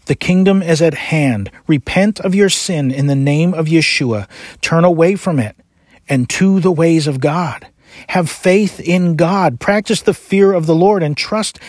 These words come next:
that he is faithful to his promises of redemption and that he rewards righteousness and punishes sin. Understand what it means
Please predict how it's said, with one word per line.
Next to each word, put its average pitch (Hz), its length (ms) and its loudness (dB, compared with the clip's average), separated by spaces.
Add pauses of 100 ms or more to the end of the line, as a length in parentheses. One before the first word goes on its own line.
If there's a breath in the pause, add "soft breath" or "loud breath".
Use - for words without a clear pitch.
that 139 120 -2
he 170 140 2
is 139 120 2
faithful 190 640 -2
to 185 200 -2
his 170 180 0
promises 185 580 -2
of 143 160 -2
redemption 190 640 -2 (240 loud breath)
and 147 140 0
that 151 140 2
he 185 140 -2
rewards 143 800 0
righteousness 180 760 -2 (200 loud breath)
and 175 200 -4
punishes 170 520 -6
sin. 196 520 -4 (640 soft breath)
Understand 202 720 0
what 165 120 0
it 143 120 -2
means 190 600 0